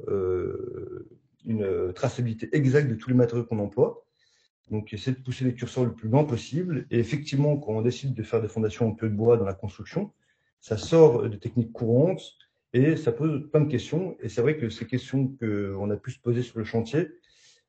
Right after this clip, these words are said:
euh, avec un réseau d'entreprises aussi très compétent et très qualifié qui nous ont beaucoup accompagnés sur, euh, la conception et la mise en œuvre de ces matériaux,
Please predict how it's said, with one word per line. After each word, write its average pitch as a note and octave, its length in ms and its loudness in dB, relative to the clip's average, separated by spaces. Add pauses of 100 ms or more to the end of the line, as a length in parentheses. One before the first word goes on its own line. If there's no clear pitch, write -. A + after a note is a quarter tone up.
(100)
euh, G2 500 0
avec C3 320 2
un A2 100 0
réseau A#2+ 180 2
d'entreprises B2 480 0
aussi A2+ 260 -4
très C#3 200 -6
compétent C3 600 0
et G#2 100 -6
très - 180 -6
qualifié A#2 440 -6
qui G#2+ 160 -8
nous G2 160 -6
ont G#2 40 -2
beaucoup B2+ 260 -2
accompagnés B2 460 2
sur, G2+ 300 -4
euh, F#2 720 -4 (100)
la F#2+ 80 -6
conception B2 480 -2
et G#2+ 40 2
la G#2+ 60 2
mise A2+ 200 2
en A#2+ 120 2
œuvre A#2+ 140 0
de G2 80 -10
ces - 140 -18
matériaux, G#2+ 520 -2